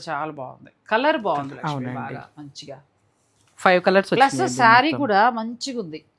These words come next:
Speaker 2: అవునండి.
Speaker 1: అంటే
Speaker 2: ఆ.
Speaker 1: చాలా క్వాలిటీ కూడా చాలా బాగుంది.
Speaker 2: ఇది
Speaker 1: ఎన్ని? ఐదు రంగుల మొత్తం?
Speaker 2: ఆ, టోటల్
Speaker 1: ఇందులో
Speaker 2: ఫైవ్
Speaker 1: ఫైవ్
Speaker 2: కలర్స్
Speaker 1: కలర్స్
Speaker 2: వచ్చినాయండి
Speaker 1: వచ్చాయి.
Speaker 2: మనకి. ఇదిగోనండి.
Speaker 1: సిల్క్ కోట, మిర్రర్ వర్క్, ఆప్లిక్ వర్క్ చేశారు. మనం రెగ్యులర్గా చూసే తక్కువ క్వాలిటీ సిల్క్ కోట కాదు ఇది,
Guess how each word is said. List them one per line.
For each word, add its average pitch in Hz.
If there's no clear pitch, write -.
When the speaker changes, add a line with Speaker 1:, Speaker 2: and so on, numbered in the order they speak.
Speaker 2:
అవునండి. 151
Speaker 1:
అంటే 415
Speaker 2:
ఆ. 165
Speaker 1:
చాలా 202
క్వాలిటీ 226
కూడా 214
చాలా 143
బాగుంది. 120
Speaker 2:
ఇది 135
Speaker 1:
ఎన్ని? 262
ఐదు 226
రంగుల 196
మొత్తం? 170
Speaker 2:
ఆ, 160
టోటల్ 175
Speaker 1:
ఇందులో 226
Speaker 2:
ఫైవ్ 339
Speaker 1:
ఫైవ్ 247
Speaker 2:
కలర్స్ -
Speaker 1:
కలర్స్ 196
Speaker 2:
వచ్చినాయండి 160
Speaker 1:
వచ్చాయి. 311
Speaker 2:
మనకి. 320
ఇదిగోనండి. 123
Speaker 1:
సిల్క్ 262
కోట, 294
మిర్రర్ 233
వర్క్, 247
ఆప్లిక్ 214
వర్క్ 214
చేశారు. 233
మనం 277
రెగ్యులర్గా 254
చూసే 254
తక్కువ 247
క్వాలిటీ 233
సిల్క్ 190
కోట 185
కాదు 143
ఇది, 196